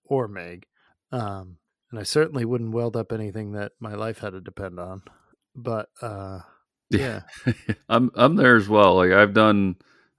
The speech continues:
Speaker 2: I've done all three processes, um, stick, tig, and mig, but I've never been really good with aluminum. That's a, if you try doing aluminum tig, that's also fairly violent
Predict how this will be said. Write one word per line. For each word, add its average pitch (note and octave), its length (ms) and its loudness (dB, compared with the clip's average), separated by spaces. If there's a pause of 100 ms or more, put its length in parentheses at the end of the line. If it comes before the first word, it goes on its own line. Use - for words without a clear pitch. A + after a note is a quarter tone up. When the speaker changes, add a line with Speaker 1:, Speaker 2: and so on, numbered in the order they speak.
Speaker 2:
I've F#2+ 100 -4
done A#2 160 4
all G#2 320 6
three G#2+ 320 0
processes, F#2 1080 0 (360)
um, E2 640 -2
stick, - 420 -6
tig, F#2 260 -2
and F2+ 220 -2 (460)
mig, F2 400 -2 (400)
but G2 240 4 (120)
I've F#2 200 0
never A#2 320 4
been A#2 260 4
really A2+ 280 4
good G#2 340 4
with G2 280 0
aluminum. F2+ 840 0
That's F#2 240 -2
a, F#2+ 120 0 (500)
if F2+ 180 -2
you A2 80 -2
try A2+ 320 8
doing G#2+ 280 4
aluminum G2+ 560 2
tig, G#2+ 460 2 (460)
that's G#2 280 8
also G#2+ 360 6
fairly F#2+ 380 4
violent E2+ 460 2